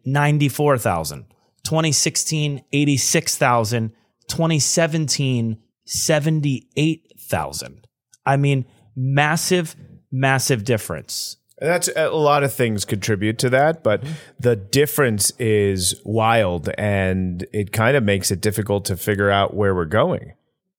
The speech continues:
Speaker 1: I mean, to me, I think it means no fucking crash.
Speaker 2: Definitely.
Speaker 1: Uh, it is crazy to see that new numbers, or I'm sorry, it's crazy to see that the new listing numbers in twenty fifteen are almost, they're, like, double what they are today. I mean, that,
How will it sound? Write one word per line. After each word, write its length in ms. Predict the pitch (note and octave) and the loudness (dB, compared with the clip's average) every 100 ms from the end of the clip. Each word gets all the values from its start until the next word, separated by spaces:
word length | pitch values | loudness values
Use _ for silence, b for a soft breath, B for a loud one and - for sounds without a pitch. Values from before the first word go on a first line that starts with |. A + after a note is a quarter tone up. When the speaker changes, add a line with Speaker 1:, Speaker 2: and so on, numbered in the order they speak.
| _ _ B B B - | _ _ B B B -4
Speaker 1:
I 100 | C#3 | 0
mean, 220 | E3 F3+ | 2 2
to 200 | D#3 D#3 | 0 0
me, 680 | C3+ A#2 A#2+ A3 A3+ F3+ F3 | 2 2 2 2 0 0 -4
I 160 | - C3+ | -4 -4
think 200 | C#3 E3+ | -2 -2
it 60 | F3 | 0
means 260 | E3+ C3 | 2 2
no 180 | C3+ F3 | 2 0
fucking 400 | - F#3 F3+ D#3 | 0 -2 0 -4
crash. 880 | - A#2+ D#3+ A3 D#2+ D2 - - - - | -2 0 2 0 -2 -6 -8 -10 -12 -2
Speaker 2:
Definitely. 640 | B2 G#2 - F2+ - D2+ - _ _ _ _ _ _ D#3+ | 0 0 -2 -6 -6 -12 -14 _ _ _ _ _ _ 0
Speaker 1:
Uh, 120 | E3+ | 2
it 220 | F3+ G3 | 4 2
is 240 | G3+ A#3 - | 2 0 0
crazy 440 | - C#3+ D#3 F#3+ | -2 -2 0 0
to 80 | E3 | -2
see 320 | - D3 E3+ | -2 0 0
that 300 | F3+ D3 C#3 | 2 2 0
new 260 | B2 C3 C#3+ | -2 -2 0
numbers, 680 | C3 A#2+ C3 E3 F3 E3 - - | 0 0 -2 -2 -2 -4 -6 0
or 180 | D#3 C#3 | 2 2
I'm 80 | C#3+ | 0
sorry, 200 | D3+ A#2+ | 0 0
it's 120 | C3+ | -2
crazy 240 | D#3 D#3+ | -2 0
to 60 | F3 | -2
see 140 | - | -2
that 200 | D3 C3 | -2 -2
the 100 | A#2+ | 0
new 240 | B2 B2+ C3 | 0 0 0
listing 500 | A2+ D3+ - D3+ B2+ | 0 0 -2 -2 0
numbers 420 | A#2 A2 G#2+ G#2 | 0 0 -2 -2
in 120 | A#2+ | -6
twenty 260 | G#2+ C3 B2 | -4 -2 -2
fifteen 520 | - G#2+ - B2+ D3+ | -2 -6 -4 -2 -2
are 340 | D#3 B2+ B2+ B2 | 0 2 2 0
almost, 680 | B2 C3 C3 B2 - - | -2 -2 -2 -2 -6 -4
they're, 120 | C#3 | 0
like, 260 | C3 B2+ G2+ | 2 0 0
double 460 | B2+ B2+ A2 E2+ - | 0 2 -2 -8 -6
what 200 | B2 - | -6 0
they 140 | B2 | 2
are 200 | A2 G#2+ | 4 4
today. 400 | G2 A2+ G2 D#2+ C2+ | 2 2 0 0 -2
I 80 | C3 | 0
mean, 260 | D#3 D#3+ | 2 2
that, 320 | C#3 E3 F#3 | 2 2 2